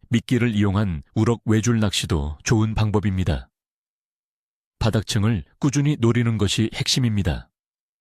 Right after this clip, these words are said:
붕어. 민물 낚시를 즐기시는 친구들을 위한 붕어 소식입니다. 붕어는 수온 변화에 민감한 편이지만 가을에는 산란 후 왕성한 먹이 활동을 하는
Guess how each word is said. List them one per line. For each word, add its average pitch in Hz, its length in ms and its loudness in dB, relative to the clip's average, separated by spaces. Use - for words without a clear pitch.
붕어. 113 400 0
민물 117 320 0
낚시를 113 420 0
즐기시는 117 600 0
친구들을 123 580 0
위한 85 320 0
붕어 113 260 2
소식입니다. 101 800 -2
붕어는 110 580 0
수온 139 340 0
변화에 95 440 2
민감한 113 460 0
편이지만 82 680 -2
가을에는 98 600 0
산란 123 380 0
후 78 300 -4
왕성한 113 580 0
먹이 107 220 2
활동을 117 480 0
하는 104 340 0